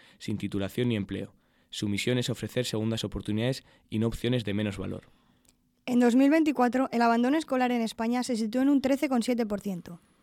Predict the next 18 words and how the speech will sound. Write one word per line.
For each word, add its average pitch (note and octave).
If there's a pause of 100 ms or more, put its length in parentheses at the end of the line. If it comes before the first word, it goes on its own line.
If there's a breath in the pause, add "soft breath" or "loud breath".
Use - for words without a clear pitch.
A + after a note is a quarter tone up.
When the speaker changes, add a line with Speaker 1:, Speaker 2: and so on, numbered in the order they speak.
(280 soft breath)
Speaker 2:
La A3+
falta B3+
de D4+
motivación, A3
las A3
dificultades A#3+
económicas G#3+
y A#3
los A3
frágiles C#4+
entornos C4
sociales A#3
fueron B3+
algunas C#4
de C4
sus A3+
principales G#3
causas. F3